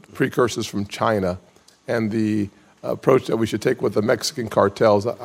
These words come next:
I, I'd like for you to illuminate some of the work that we're doing, because as I look through, you know, the, the budget, I, I don't see, I see a lot in the form of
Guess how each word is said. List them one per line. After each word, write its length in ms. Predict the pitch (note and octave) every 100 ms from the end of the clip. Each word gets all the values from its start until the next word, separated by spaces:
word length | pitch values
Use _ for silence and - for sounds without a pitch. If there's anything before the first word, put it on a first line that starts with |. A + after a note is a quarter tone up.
| -
I, 220 | - -
I'd 60 | C#3+
like 160 | D#3 C#3
for 100 | D3
you 80 |
to 60 | C3
illuminate 520 | B2 D3+ C3+ C3 B2+
some 180 | - A#2+
of 100 | B2
the 100 | G#2+
work 240 | G#2+ B2+
that 120 | B2+ A#2+
we're 120 | A2+
doing, 340 | A2+ C#3 B2+
because 320 | A2+ A2 A2+
as 80 | A2+
I 160 | B2 A#2 - - - -
look 160 | D#3 D3+
through, 440 | - D3 C#3+ B2 - - - -
you 100 | C#3+
know, 60 | C3
the, 140 | A#2
the 140 | - A2+
budget, 480 | G#2 C3+ A#2+ C#3 - - A3+ - - - - _ _ - - -
I, 120 | C#3 -
I 60 | -
don't 200 | C#3 B2+
see, 480 | - C#3 C3 B2 A2 A2+
I 40 | A2+
see 120 | D3+
a 60 |
lot 340 | B2 B2+ B2+ - -
in 80 |
the 60 | A#2
form 380 | - C#3 B2 A2
of 200 | G2